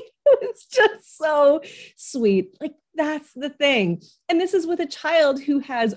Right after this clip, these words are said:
O D D, who has A D H D, who has mental illness in the form of O C D, you know, the, so, like, I just, I just tell you this because any child can do this. You can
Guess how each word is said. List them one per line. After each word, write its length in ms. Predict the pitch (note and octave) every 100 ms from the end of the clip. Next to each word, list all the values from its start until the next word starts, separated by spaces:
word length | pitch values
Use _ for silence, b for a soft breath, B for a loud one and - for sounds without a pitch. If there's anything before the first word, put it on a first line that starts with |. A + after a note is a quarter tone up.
| -
O 160 | G#3 F3+
D 160 | F#3
D, 240 | E3+ F3 G3+
who 160 | D#4
has 160 | D4+ C#4+ -
A 120 | A#3
D 140 | G#3+
H 260 | F#3 F3 -
D, 220 | F#3+ E3
who 200 | G3+ C#4 C#4
has 460 | D4+ C#4+ C#4+ C#4 - _ _ _ _ _ _ - B B B B
mental 300 | G3+ G#3 A3 -
illness 340 | G#3 A3 A3
in 80 | A3
the 80 | G#3+
form 400 | - G#3 G3+ G#3
of 180 | G3 G3+
O 120 | G#3
C 240 | C4 - A3
D, 340 | F3+ D#3+ D#3
you 100 | A3
know, 340 | A#3+ B3 C4+ A#3+ G#3+
the, 400 | B3+ F4+ G#4 - - _ -
so, 280 | - D#4 - _ _ -
like, 160 | D#4+ D#4
I 80 | D#4+
just, 280 | D#4+ F4+ - -
I 60 |
just 200 | D4 G#4+
tell 220 | - -
you 140 | A4 B4
this 160 | G4+ -
because 440 | G4+ G4 G4 F#4 B B B _ _
any 340 | - F4+ F4+ F4+
child 720 | - - C4+ C#4 A3 G#3 A3+
can 140 | D#4+
do 160 | C4 C#4+
this. 220 | G3+ G3+
You 100 | C#4
can 140 | D#4+